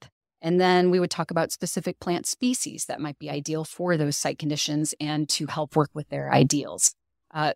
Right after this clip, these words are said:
if they really wanna lay everything out themselves, we also might talk about how to lay them out in a way that is aesthetically pleasing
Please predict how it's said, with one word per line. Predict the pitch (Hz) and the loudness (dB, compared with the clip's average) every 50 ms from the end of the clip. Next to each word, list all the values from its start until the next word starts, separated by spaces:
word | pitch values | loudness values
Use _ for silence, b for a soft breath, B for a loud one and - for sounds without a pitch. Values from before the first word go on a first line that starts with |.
| - _ | -4 _
if | 185 180 - | -6 -6 0
they | - 180 165 | 2 2 2
really | 160 170 190 202 202 208 | 4 4 4 4 4 4
wanna | 196 196 196 190 190 180 170 165 | 4 4 4 4 4 4 2 2
lay | 165 165 165 170 185 185 | 0 0 2 4 6 6
everything | 180 185 185 - 196 190 175 | 6 4 0 0 0 0 0
out | 170 - - | 0 0 -2
themselves, | 170 165 - - 165 170 202 208 | -6 -6 -4 0 0 0 2 0
we | 160 160 156 | 0 -2 -2
also | 143 156 - - 233 | 0 0 0 -2 0
might | 175 156 135 123 - | 0 0 -2 -2 -4
talk | - 160 156 151 - | -4 -4 -4 -4 -4
about | 147 151 143 143 147 151 151 151 - - | -4 -4 -2 -2 0 0 0 -2 -2 -6
how | - - - 170 180 220 | -10 -6 0 2 2 2
to | 214 - 190 | 2 0 -6
lay | 156 143 147 151 147 | -8 -8 -8 -10 -12
them | 151 147 143 | -14 -12 -8
out | 143 147 - | -6 -6 -4
in | - 156 | -4 -6
a | 151 | -6
way | 143 143 147 147 151 | -8 -10 -10 -10 -8
that | 147 147 139 143 | -6 -6 -6 -4
is | 147 143 - | -4 -4 -4
aesthetically | - 139 - - - 156 147 147 151 - - 160 143 143 - | -4 -4 -6 -6 -4 -4 -4 -4 -4 -6 -6 -6 -6 -8 -10
pleasing | - 185 185 180 - 156 143 139 135 156 | -10 -10 -6 -6 -6 -6 -6 -8 -10 -12